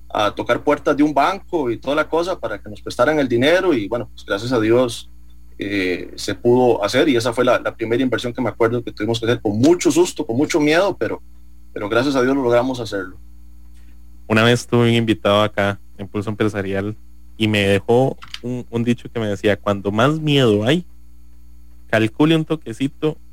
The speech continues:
Speaker 2: y tírese al agua, porque si no cuesta muchísimo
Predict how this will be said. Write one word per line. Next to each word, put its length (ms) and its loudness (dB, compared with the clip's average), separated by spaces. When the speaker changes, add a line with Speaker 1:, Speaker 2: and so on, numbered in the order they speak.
Speaker 2:
y 80 -8
tírese 340 2
al 80 2
agua, 240 -4
porque 240 -4
si 140 -10
no 260 0
cuesta 340 -2
muchísimo 800 -2